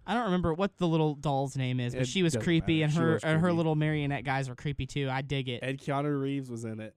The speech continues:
Speaker 1: And Keanu Reeves was in it. It was good. I li-, I kinda, I kinda dig that they were trying to change things up.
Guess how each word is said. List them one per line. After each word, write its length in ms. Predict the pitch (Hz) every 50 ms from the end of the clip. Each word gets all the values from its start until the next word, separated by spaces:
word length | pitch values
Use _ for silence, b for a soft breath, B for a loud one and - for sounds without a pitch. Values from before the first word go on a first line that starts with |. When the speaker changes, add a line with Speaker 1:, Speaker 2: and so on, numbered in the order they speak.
| _ -
Speaker 1:
And 100 | 143 147
Keanu 320 | - 151 151 143 156 160
Reeves 200 | 160 160 151 143
was 120 | 139 131 139
in 80 | 135 131
it. 100 | 117 208
It 40 |
was 140 | 294 370 349
good. 240 | - 453 466 392 180
I 120 | 139 160
li-, 200 | 180 185 185 175 -
I 200 | - 175 180 180
kinda, 480 | 175 - 208 185 175 165 156 143 - _ -
I 120 | 156 156
kinda 280 | - 196 190 185 175 165
dig 300 | 139 165 165 165 156 143
that 100 | 156 147
they 80 | 165 151
were 80 | 151
trying 160 | - - 160
to 60 | 151 147
change 280 | - 165 151 151 147 -
things 280 | - 151 143 147 143 -
up. 240 | 139 139 135 -